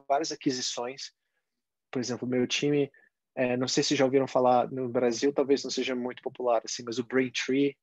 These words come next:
é, é parte do meu time, Hyperwallet, várias aquisições que foram feitas ao longo dos anos e cada uma vem com uma stack diferente, né? O Braintree é,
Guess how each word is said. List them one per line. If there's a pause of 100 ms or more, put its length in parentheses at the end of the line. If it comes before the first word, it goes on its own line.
(160)
é, (140)
é
parte
do
meu
time, (440)
Hyperwallet,
várias
aquisições
que
foram
feitas
ao
longo
dos
anos
e
cada
uma
vem
com
uma
stack
diferente,
né?
O
Braintree
é,